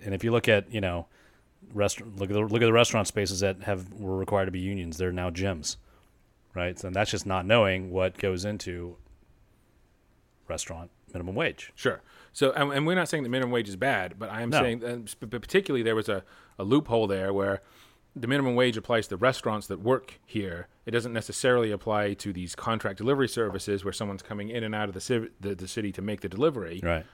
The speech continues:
Speaker 2: Right? So the restaurant is paying the minimum wage, but the DoorDash driver might not being paid Santa Monica's minimum wage,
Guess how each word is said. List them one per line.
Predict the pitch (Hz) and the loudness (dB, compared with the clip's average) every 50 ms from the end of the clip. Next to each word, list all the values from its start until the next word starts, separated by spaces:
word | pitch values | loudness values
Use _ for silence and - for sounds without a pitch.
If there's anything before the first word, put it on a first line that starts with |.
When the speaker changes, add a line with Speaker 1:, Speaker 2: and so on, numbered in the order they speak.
| _ - | _ -2
Speaker 2:
Right? | - 113 110 120 - | 0 0 0 0 -2
So | 117 107 | -4 -4
the | 101 | -2
restaurant | 95 110 131 151 - - - 117 107 107 107 107 - - - - - _ _ - | 2 4 4 4 4 2 -2 0 0 0 0 -2 -4 -12 -20 -20 -20 _ _ -14
is | 104 - | -12 -8
paying | - 120 113 110 | -6 -4 -4 -4
the | 104 | -2
minimum | 101 107 104 101 98 98 | -2 -2 -2 -2 -2 0
wage, | 110 123 131 117 107 101 101 104 92 - - _ - - _ _ - | 4 6 8 8 8 6 2 -2 -4 -8 -18 _ -20 -20 _ _ -4
but | 104 101 90 - _ _ _ | -4 -4 -4 -4 _ _ _
the | - - | -10 -2
DoorDash | 95 123 135 123 120 110 101 | 0 2 2 2 2 -2 -2
driver | - 120 107 104 104 101 104 | 0 0 2 2 2 0 -2
might | 95 92 92 104 107 | -2 -4 -6 -6 -2
not | 123 151 147 135 | 0 0 0 0
being | 127 110 107 104 90 | -4 -4 -4 -4 -6
paid | - - 107 104 98 95 87 | -6 -6 -6 -4 -4 -6 -6
Santa | - - 101 95 95 | -8 -6 -6 -4 -2
Monica's | 101 120 143 139 120 110 104 101 | 0 0 0 0 0 -2 -4 -4
minimum | 104 101 95 92 90 | -4 -4 -4 -4 -6
wage, | 90 95 92 92 92 95 98 98 - - | -6 -6 -6 -4 -6 -6 -6 -8 -12 -16